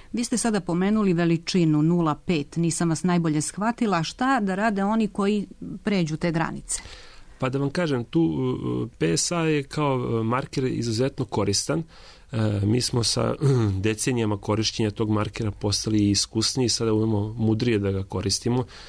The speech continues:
Speaker 2: ne zalećemo se. E, marker kao marker je jako informativan, ne samo po svojoj, e, apsolutnoj vrednosti, nula pet sam ja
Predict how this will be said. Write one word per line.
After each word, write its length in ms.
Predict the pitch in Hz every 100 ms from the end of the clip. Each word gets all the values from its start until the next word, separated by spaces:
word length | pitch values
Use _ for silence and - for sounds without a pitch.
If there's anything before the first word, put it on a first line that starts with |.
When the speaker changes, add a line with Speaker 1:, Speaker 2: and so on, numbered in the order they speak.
| -
Speaker 2:
ne 160 | 117 117
zalećemo 640 | 101 101 107 110 - 135
se. 280 | 139 - 120 - - - -
E, 180 | 110 107
marker 400 | 107 117 - 117
kao 180 | - 110
marker 340 | 113 120 120
je 180 | 110 107
jako 320 | 123 120 117
informativan, 680 | 107 101 123 127 - 127 117
ne 140 | 131
samo 240 | 127 131 123
po 120 | 120
svojoj, 280 | - 131 123
e, 40 | 117 110 110 117
apsolutnoj 480 | 113 - 127 131 123
vrednosti, 460 | 113 117 120 - 107
nula 320 | 113 117 110
pet 240 | - 113
sam 140 | - 110
ja 140 | 117